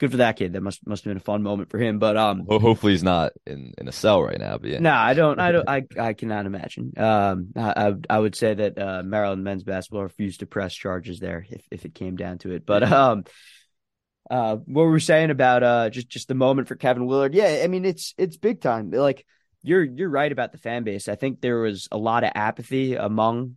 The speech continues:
Speaker 1: Maryland fans too during last year when, uh, Turgeon left after that Virginia Tech game. Danny Manning takes over. The fan base was apathetic. Like, no one really cared,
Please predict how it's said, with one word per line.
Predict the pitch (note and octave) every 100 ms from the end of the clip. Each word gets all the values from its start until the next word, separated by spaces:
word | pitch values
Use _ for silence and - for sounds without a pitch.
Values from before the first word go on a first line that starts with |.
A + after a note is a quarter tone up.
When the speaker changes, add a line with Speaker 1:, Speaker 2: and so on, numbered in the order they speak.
| _ -
Speaker 1:
Maryland | B2+ B2+ B2+
fans | B2 B2+ B2+ -
too | C3 C3+
during | B2 A2+ A2 A2 -
last | A#2 A2 -
year | A2+ A2+ A2+
when, | G#2+ G2 G2 F#2+
uh, | F#2+ G2 F#2+
Turgeon | - G#2+ G#2 G2+
left | G#2 -
after | G#2 G#2
that | G2+
Virginia | F#2 F#2+ G#2
Tech | F#2+ G#2 -
game. | G2 F#2+
Danny | F2+ G#2 G2+
Manning | G2+ G2 G2+
takes | F#2+ G2 G2 -
over. | G2 G2 F#2 - _
The | _
fan | C#3 G#3
base | G#3 F3
was | E3
apathetic. | D#3+ - B2+ A2+ -
Like, | F#2
no | A#2+
one | D#3 E3+
really | D#3+ C#3
cared, | B2 B2+